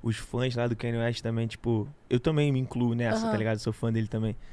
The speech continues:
Speaker 1: Tipo, acharam que foi uma forma de desrespeito, pá.
Speaker 2: Desrespeito?
Speaker 1: É, porque
Speaker 2: Mentira.
Speaker 1: a ide-, tipo assim, eu entendo deles
Speaker 2: É
Speaker 1: também.
Speaker 2: ruim também, mas, mas é ruim quando o povo não entende a, a proposta que a
Speaker 1: Não,
Speaker 2: gente
Speaker 1: mas não
Speaker 2: quis
Speaker 1: é nem
Speaker 2: passar.
Speaker 1: isso. Tipo assim, eu até,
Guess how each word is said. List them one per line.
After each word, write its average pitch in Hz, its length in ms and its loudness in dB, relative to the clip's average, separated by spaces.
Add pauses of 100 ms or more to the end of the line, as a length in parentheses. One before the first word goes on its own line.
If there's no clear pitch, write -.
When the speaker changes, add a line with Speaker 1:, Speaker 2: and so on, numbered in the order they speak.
(440)
Speaker 1:
Tipo, 113 300 0
acharam 113 360 -2
que 123 80 -6
foi 120 120 -2
uma 117 100 0
forma 120 260 -2
de 120 80 -4
desrespeito, 117 1000 0
pá. - 220 -6
Speaker 2:
Desrespeito? 240 800 0
Speaker 1:
É, 120 260 4
porque 160 260 6
Speaker 2:
Mentira. 294 640 -2
Speaker 1:
a 131 140 8
ide-, 120 240 4
tipo 123 240 0
assim, 113 160 2
eu 117 80 6
entendo 123 360 2
deles 107 180 2
Speaker 2:
É 226 60 4
Speaker 1:
também. 240 140 4
Speaker 2:
ruim 294 200 0
também, 202 240 -4
mas, 190 280 -2
mas 208 140 0
é 240 80 4
ruim 247 120 0
quando 269 140 -4
o - 40 -6
povo 214 180 -2
não 208 60 -2
entende 185 260 -4
a, 170 100 -4
a 175 120 -2
proposta 180 480 -6
que - 60 -2
a - 20 2
Speaker 1:
Não, 202 100 12
Speaker 2:
gente 202 80 10
Speaker 1:
mas 190 120 8
não 190 80 6
Speaker 2:
quis 190 40 6
Speaker 1:
é 190 80 4
nem 202 100 4
Speaker 2:
passar. 151 120 10
Speaker 1:
isso. 113 140 4
Tipo - 180 -2
assim, 117 180 2
eu 117 60 4
até, - 180 2